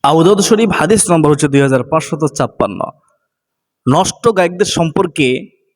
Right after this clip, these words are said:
রহমাতুল আলামিন নবীজি বলেন, "শয়তানকে রুখো, শয়তানকে ধরো।" মুসলিম শরীফ, মেশকাত শরীফ, হাদিস নম্বর হচ্ছে চার হাজার আটশত নয়। আল্লাহ তাআলা বলেন,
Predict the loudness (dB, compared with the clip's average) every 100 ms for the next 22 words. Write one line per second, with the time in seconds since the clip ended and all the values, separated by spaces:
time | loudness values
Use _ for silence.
0 | -6 -2 -2 -2 -2 0 0 2 2 0
1 | -2 -2 0 0 -2 0 0 0 -2 -6
2 | -14 _ _ _ _ _ _ -14 -6 -2
3 | -2 0 0 0 -2 -2 -2 -2 -4 -4
4 | -4 -4 -4 -2 -4 -4 -4 -6 -8 _
5 | _ -16 -4 -2 -2 -4 -10 -8 -8 -6
6 | -6 -4 -2 -2 -2 -2 -2 -2 -4 0
7 | -2 -2 -6 -6 -8 -6 -6 -4 -4 -2
8 | -4 -6 -8 -6 -4 -8 -10 _ _ _
9 | _ -14 -2 2 2 2 0 0 2 2
10 | 2 0 2 0 -2 -10